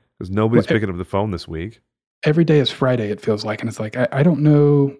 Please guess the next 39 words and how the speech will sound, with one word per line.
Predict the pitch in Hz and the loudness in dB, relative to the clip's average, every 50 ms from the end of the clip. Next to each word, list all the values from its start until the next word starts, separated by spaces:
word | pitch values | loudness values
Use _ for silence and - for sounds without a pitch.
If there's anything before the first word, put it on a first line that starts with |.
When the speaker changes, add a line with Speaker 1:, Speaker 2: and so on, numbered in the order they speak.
| _ | _
Speaker 2:
like, | - 123 123 - - | -8 -8 -8 -6 -6
everybody's | 143 135 185 175 - 170 160 151 135 | -4 -2 0 2 2 4 4 2 2
gone | - - 120 120 127 131 | 0 0 0 2 2 0
from | 127 - 127 123 | 0 2 2 0
the | 113 | 0
office | 107 117 123 - 123 - - | 0 -2 -4 -4 -6 -6 -6
at, | 120 - | -6 -6
like, | 110 110 110 - - | -6 -8 -8 -8 -4
lunchtime | 131 127 123 117 113 - - 120 110 101 104 | -2 0 0 0 0 -2 -2 -2 -2 -2 -2
just | 104 117 - - | -4 -6 -8 -8
because, | 139 123 113 110 | -6 -6 -4 -4
like, | 113 113 - | -4 -6 -4
we, | - 120 | -6 -8
we | - 156 139 123 | -6 -4 -4 -4
felt | 123 - - 120 107 | -2 -2 -2 -2 0
like | 123 123 - | -2 -2 0
we | 123 | -2
showed | 113 - - 120 113 117 | -2 0 2 2 2 2
up | 117 - | 0 -2
because | - 127 - 117 110 | -2 -2 -2 -2 -2
we | 113 | -2
needed | 110 110 113 113 107 - | -2 -2 -2 -4 -6 -6
to, | - 113 107 | -6 -8 -6
but | 101 113 - | -6 -6 -6
what's | 185 208 - - | -6 -6 -2 0
really | 196 175 156 131 | 0 0 0 0
happening | 110 110 104 - - 104 104 104 | -2 -2 -4 -2 -2 -2 -2 -4
today? | - 110 104 101 95 95 104 | -4 -4 -4 -4 -4 -4 -6
So | - - 117 110 113 117 - - _ _ _ _ _ _ _ - | -8 -6 -6 -6 -6 -8 -10 -16 _ _ _ _ _ _ _ -2
I'm | 170 165 | 0 0
right | 147 127 - | 2 2 2
there | 120 110 | 2 2
with | 107 104 101 | 2 2 0
you, | 98 | -4
man. | 95 98 95 - - | -6 -8 -10 -10 -6
I | - 127 | -2 -2
get | 117 117 - | 0 0 -2
it. | - - - _ _ _ _ _ _ _ _ _ _ _ | -4 -6 -14 _ _ _ _ _ _ _ _ _ _ _
Speaker 1:
Now, | 117 101 95 92 90 87 87 92 - | -6 -4 -2 -2 -2 -2 -4 -4 -6